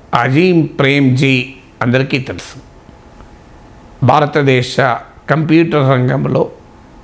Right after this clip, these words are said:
ఒక పేరుగాంచిన కంపెనీకి అధినేత, ప్రఖ్యాత ఫిలంథ్రపిస్ట్ కూడా. అంటే, తన సంపాదనలో గణనీయమైన భాగాన్ని సమాజం కోసం ఖర్చు పెట్టే పేరున్నటువంటి పారిశ్రామికవేత్త.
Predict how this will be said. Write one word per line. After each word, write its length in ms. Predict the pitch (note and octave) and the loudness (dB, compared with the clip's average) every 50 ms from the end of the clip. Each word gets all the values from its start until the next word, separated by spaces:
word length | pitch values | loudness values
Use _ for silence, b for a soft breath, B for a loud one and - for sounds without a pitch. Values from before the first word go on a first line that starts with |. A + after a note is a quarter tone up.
| - F#3 | -10 -6
ఒక 120 | E3+ - | -4 -2
పేరుగాంచిన 840 | D#3 D3 - D3 D3+ D#3+ F3 C#3+ C#3 C#3+ D3+ D#3 D#3 - - C#3 C#3 | -2 -2 0 2 2 2 2 2 2 2 2 0 0 -2 -2 -2 -2
కంపెనీకి 760 | C3 - - B2 A#2 B2 C3 C3+ D3 C#3 - - - - - - | -2 -2 -4 -4 -4 -4 -4 -4 -4 -4 -4 -4 -4 -4 -4 -2
అధినేత, 600 | A#2 A2+ B2 A#2 B2 A#2 G#2+ - - - C3+ D#3+ - - - - - - - - - - - - - - - | -2 0 0 0 0 -2 -2 -4 -4 -4 -4 -4 -4 -8 -12 -20 -20 -20 -20 -20 -20 -20 -20 -20 -8 -4 -2
ప్రఖ్యాత 560 | C3 B2+ B2+ - - C#3 C#3 C3+ - C3+ A#2+ | -2 -2 -2 -2 0 0 0 0 -2 -4 -4
ఫిలంథ్రపిస్ట్ 800 | - - F#3 A3+ A#3+ F#3 D#3+ D#3+ D3+ C#3+ D3 D#3+ C#3+ - - - | -4 -2 0 0 2 2 2 0 -2 -2 -2 -4 -4 -4 -8 -12
కూడా. 340 | - - B2 A2+ C3+ C#3 - - - - - - - - - - - | -8 -6 -6 -4 -4 -4 -6 -8 -14 -20 -20 -20 -20 -20 -12 -8 -6
అంటే, 580 | B2 C#3 C3+ C#3 B2 A#2+ A2+ G#2+ A2 A#2 A2+ - - B B B B B B B B B - - - - | -6 -4 -4 -2 -2 -2 -2 -2 -4 -6 -8 -12 -18 B B B B B B B B B -20 -6 -2 0
తన 320 | D#3 D#3 D3+ C#3+ C3+ B2 - - | 0 2 2 2 0 0 -2 -2
సంపాదనలో 720 | E3 D3 D3 - E3 E3 D#3+ D3+ D#3 D3+ D3 C#3+ D3 C#3 | -2 -2 0 2 4 4 4 4 2 2 2 2 2 2
గణనీయమైన 640 | C3+ G3+ G#3 D3+ C#3 C#3+ C#3+ D3+ D3+ D3 D3 C#3 C3 | 2 0 0 2 2 4 4 4 4 4 4 2 2
భాగాన్ని 720 | A#2+ A#2+ A#2+ A#2+ A#2+ A#2+ B2 A#2+ A#2+ A#2+ A#2 A#2 A#2 - - - - - - - - - - - - - B2+ B2 - | 2 2 0 0 0 0 0 0 -2 -2 -4 -4 -6 -8 -10 -14 -20 -20 -20 -20 -20 -20 -20 -18 -14 -10 -10 -6 -2
సమాజం 520 | - C#3+ C#3 C#3+ D3+ D3+ D#3 C#3 D3 C#3+ | -2 0 2 2 2 2 2 2 0 -2
కోసం 380 | C#3 - D3+ C3 B2 - G3 C3+ C3 - | -2 -2 -2 -2 0 -2 -2 -2 -2 -2
ఖర్చు 260 | C3 B2+ - - F#3 | -4 -4 -4 -4 -4
పెట్టే 340 | F#3+ C3+ C3 - - E3 D3 | -2 -4 -4 -6 -6 -6 -6
పేరున్నటువంటి 1300 | B2+ - C3+ C3 C#3 D3 D#3 D3+ D3 C3+ C3 C3 C#3 B2+ A#2 A#2 B2+ - - F#3 D3 A#2 A#2 A#2+ C#3+ - - B B B B B B B B B - - | -4 -2 -2 0 0 2 2 2 2 2 0 -2 -2 -2 -2 -4 -2 -2 0 0 0 0 -2 -6 -10 -12 -14 B B B B B B B B B -2 0
పారిశ్రామికవేత్త. 1120 | - E3 F3+ F#3 D#3 C3 - - D3+ D3+ D3 C#3+ C#3+ - - B2 F#2+ D2+ - - - D2+ | 2 4 4 4 2 0 0 -2 0 2 0 0 0 -2 -4 -4 -4 -8 -12 -14 -14 -14